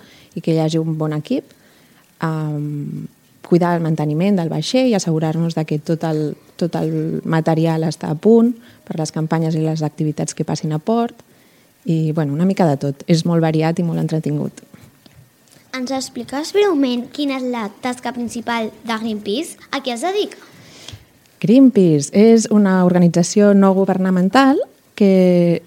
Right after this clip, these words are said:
Speaker 1: mm, es dedica a protegir el planeta i els éssers que hi viuen, humans inclosos, però això, mm, implica també, doncs, els animals, eh, les plantes, em,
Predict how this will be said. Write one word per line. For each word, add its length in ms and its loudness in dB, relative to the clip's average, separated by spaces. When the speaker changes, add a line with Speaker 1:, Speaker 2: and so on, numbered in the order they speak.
Speaker 1:
mm, 400 0
es 160 0
dedica 500 4
a 80 2
protegir 460 2
el 80 2
planeta 540 -2
i 140 0
els 280 -2
éssers 400 -4
que 100 -2
hi 80 0
viuen, 300 -2
humans 380 -2
inclosos, 640 2
però 320 -2
això, 460 -6
mm, 320 -6
implica 360 -4
també, 360 0
doncs, 240 -6
els 180 -6
animals, 600 -2
eh, 320 -4
les 200 -4
plantes, 640 -4
em, 640 0